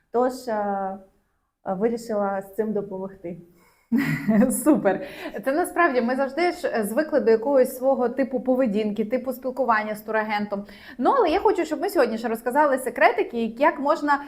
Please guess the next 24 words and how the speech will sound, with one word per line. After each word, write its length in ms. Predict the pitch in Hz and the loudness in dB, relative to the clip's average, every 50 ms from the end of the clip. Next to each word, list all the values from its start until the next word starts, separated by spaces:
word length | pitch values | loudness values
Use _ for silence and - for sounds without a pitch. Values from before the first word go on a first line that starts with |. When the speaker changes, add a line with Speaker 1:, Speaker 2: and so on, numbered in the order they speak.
| - - - | -14 -18 -6
Speaker 2:
і 80 | - 294 | -4 -4
без 320 | 247 247 427 539 508 - | 2 4 6 6 6 6
турагенції, 840 | - 285 262 233 233 247 285 320 427 466 466 - 285 254 240 226 220 | 6 4 4 4 4 4 2 0 0 -2 -4 -4 -4 -2 2 4 6
е, 440 | 214 214 202 - - - 220 220 214 | 6 6 4 4 4 4 4 4 4
зрозуміти 420 | 202 233 247 240 277 381 381 349 | 2 0 0 0 -2 0 0 0
трошки 320 | - - 277 262 269 - 269 | 2 2 0 -2 0 -2 -2
більше 420 | 226 262 320 302 302 - 254 240 | 0 0 0 -2 -2 -4 -8 -8
сферу 320 | - - - 262 254 254 240 | -8 0 2 2 2 2 0
туризму, 580 | 247 240 262 311 392 427 427 269 254 240 226 | 0 -2 0 0 0 -2 0 2 2 2 2
коли 220 | - 254 254 - 285 | 2 2 2 2 0
вдаліше 520 | 233 202 254 262 262 247 226 220 - 226 | 2 6 6 8 8 6 4 0 -4 -8
подорожувати. 840 | 226 - 208 196 214 208 208 208 233 226 302 359 415 - - 262 - - - - - - | -10 -10 -8 -6 -4 -4 -4 -4 0 2 4 4 4 2 0 -6 -6 -8 -14 -20 -20 -12
Тому 140 | _ 254 277 | _ 0 4
Speaker 1:
Так. 60 | 269 | 4
Speaker 2:
давай 340 | 247 233 254 320 415 370 - | 6 8 10 10 10 10 6
одразу 380 | 214 202 214 240 285 294 277 254 | 4 8 10 10 10 10 8 2
до 140 | 208 214 214 | 2 2 0
діла. 360 | 180 151 156 139 - 98 - - - - - _ _ | 0 0 -2 -4 -4 -6 -10 -12 -20 -20 -20 _ _
В 40 | _ | _
першу 340 | 311 370 466 - - 320 - | 10 10 10 10 2 -2 -2
чергу, 380 | - 214 170 165 165 160 185 | 2 2 2 2 2 -2 -4
точно 580 | - - - 285 320 381 427 - - - 311 285 | -6 2 4 6 6 6 4 0 -4 -2 0 0
є, 460 | 240 190 202 226 240 269 285 277 - - - | 0 2 4 4 6 6 4 4 2 0 0
е, 420 | 202 202 196 196 190 196 190 - | 4 4 6 6 6 4 2 0